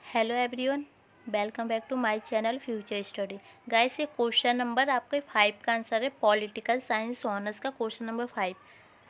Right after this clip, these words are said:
जो आपका राजनीतिक सिद्धांत के उत्तर आधुनिकवादी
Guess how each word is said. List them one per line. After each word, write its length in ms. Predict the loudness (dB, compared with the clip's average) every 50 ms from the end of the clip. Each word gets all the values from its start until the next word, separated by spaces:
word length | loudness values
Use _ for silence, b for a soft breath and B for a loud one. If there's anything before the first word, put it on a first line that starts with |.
| B B B B -16
जो 220 | -16 -6 0 4 4
आपका 260 | 4 4 4 0 2
राजनीतिक 560 | 4 6 6 4 4 0 -6 -8 -8 -10 -10
सिद्धांत 520 | -6 -6 -8 -8 0 2 2 2 2 0 -2
के 100 | -4 -4
उत्तर 520 | -4 -4 -10 -14 _ _ 4 6 6 6
आधुनिकवादी 1040 | 4 2 2 2 2 2 0 -4 -4 -4 -4 -6 0 4 4 4 4 4 0 -4 -8